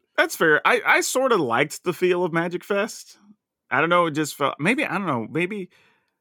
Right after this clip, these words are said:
I don't know why. I couldn't even tell you. Maybe it just, it just felt better. I don't know <laughs> what it is. I don't, I don't have a good reason.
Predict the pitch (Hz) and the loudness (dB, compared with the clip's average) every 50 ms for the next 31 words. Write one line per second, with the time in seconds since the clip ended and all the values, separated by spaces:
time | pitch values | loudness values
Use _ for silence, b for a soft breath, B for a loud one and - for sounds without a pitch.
0 | _ _ _ _ 151 190 247 269 233 190 165 175 190 185 143 107 107 117 - - | _ _ _ _ 0 2 2 2 2 4 4 6 6 6 4 2 0 0 0 0
1 | 175 180 160 143 127 143 143 139 113 95 87 101 117 135 131 156 147 123 139 135 | 0 2 0 0 2 2 2 2 2 0 -2 -2 0 0 2 0 0 0 0 -2
2 | 127 123 - - - 120 104 104 110 107 101 - - - - - - - - 113 | -2 -2 -8 -6 -6 -4 -2 0 0 -2 -2 -4 -10 -18 -20 -20 -8 -2 2 2
3 | 123 123 - 110 107 98 92 90 87 87 90 - 107 113 123 139 135 123 127 120 | 2 2 0 -2 -2 -2 -2 -2 -6 -8 -6 -2 2 2 4 4 4 2 2 4
4 | 113 175 175 143 - 160 160 147 131 - 165 151 151 135 - 165 170 156 - 147 | 4 4 4 4 4 4 4 4 6 4 2 2 2 2 2 2 2 4 4 4
5 | 151 165 160 151 135 135 123 147 143 131 135 151 151 123 104 90 90 | 4 6 4 4 2 0 0 0 0 2 2 0 0 -2 -4 -8 -10